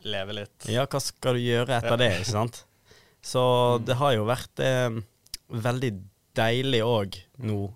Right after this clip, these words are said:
Speaker 2: i retroperspektiv. Du kan sette deg ned, du kan begynne å, så du kan bare det å møte venner som du alltid har
Speaker 1: Ja,
Speaker 2: hatt
Speaker 1: ja,
Speaker 2: lyst til å
Speaker 1: ja.
Speaker 2: henge med, liksom.
Speaker 1: Mm.
Speaker 2: Eh, som,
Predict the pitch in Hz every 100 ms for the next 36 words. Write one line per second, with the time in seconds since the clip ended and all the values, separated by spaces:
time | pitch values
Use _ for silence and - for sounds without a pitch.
0 | _ 101 104 - 92 92 87 - 98 107
1 | _ - 107 104 107 104 104 107 101 -
2 | 104 107 98 98 95 101 101 104 104 95
3 | 92 - _ _ _ - 123 - 113 113
4 | 123 123 110 101 - 113 113 113 - 123
5 | 104 98 95 104 90 - 87 95 98 98
6 | - 110 98 104 - 95 98 95 98 101
7 | 90 85 87 - _ _ _ - 98 120
8 | 120 - _ 120 107 107 104 95 95 95
9 | 104 101 95 90 87